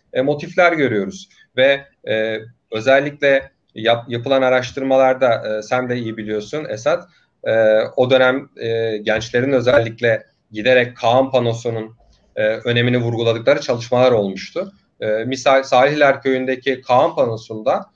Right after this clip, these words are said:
e, bulunan o motifler doğrudan doğruya şamanizmle ilgili. E, ve çünkü or-, oranın bulunduğu konum olarak baktığımızda da,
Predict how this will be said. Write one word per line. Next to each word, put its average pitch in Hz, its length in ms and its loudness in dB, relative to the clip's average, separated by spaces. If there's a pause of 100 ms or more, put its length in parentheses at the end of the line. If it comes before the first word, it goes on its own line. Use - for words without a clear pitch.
(260)
e, 107 380 0
bulunan 127 560 0
o 131 240 2
motifler 139 580 0 (280)
doğrudan 151 480 4
doğruya 143 260 2
şamanizmle 143 600 -2
ilgili. 113 380 -6 (320)
E, 117 360 -2
ve 143 320 2
çünkü 147 300 -8
or-, 143 320 0 (100)
oranın 151 400 0
bulunduğu 147 460 -6
konum 180 320 -2
olarak 127 380 2
baktığımızda 117 680 -2
da, 202 260 0